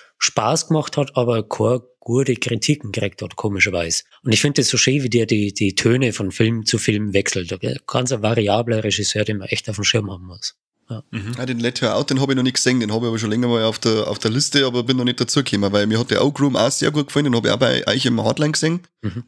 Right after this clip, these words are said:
Speaker 3: Und deswegen war er jetzt nach dem, vor allem nachdem ich dann gesehen hab, dass der den Vicious Fun auch gemacht hab, hab ich gedacht, muss ich den Let Her Out unbedingt sehen, weil die beiden Filme, die ich jetzt gesehen hab, die waren bombengeil.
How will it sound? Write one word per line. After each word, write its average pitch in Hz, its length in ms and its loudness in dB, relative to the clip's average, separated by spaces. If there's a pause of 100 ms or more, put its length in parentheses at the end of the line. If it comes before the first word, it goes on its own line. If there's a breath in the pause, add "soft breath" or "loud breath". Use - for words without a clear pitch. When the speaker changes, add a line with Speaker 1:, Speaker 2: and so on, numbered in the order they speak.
Speaker 3:
Und 120 720 0
deswegen 123 580 0
war 110 260 -2
er 110 200 0
jetzt 120 160 -2
nach 123 160 0
dem, 127 240 -2
vor 120 140 2
allem 120 120 0
nachdem 120 240 -2
ich 123 60 2
dann 120 80 2
gesehen 135 240 0
hab, 120 80 -2
dass 117 180 -2
der 113 240 4
den 113 160 -2
Vicious 127 280 0
Fun 120 160 2
auch 123 60 2
gemacht 127 240 0
hab, 131 200 2
hab - 340 -14
ich 110 80 4
gedacht, 120 160 -2
muss 131 180 2
ich 147 60 0
den 123 120 2
Let 123 180 2
Her 110 140 4
Out 131 120 0
unbedingt 135 340 2
sehen, 123 220 2
weil 107 220 2
die 110 140 0
beiden 110 340 0
Filme, 127 220 2
die 131 80 2
ich - 40 -4
jetzt - 60 -4
gesehen 120 200 2
hab, 139 140 2
die 127 80 2
waren 123 260 2
bombengeil. 123 540 0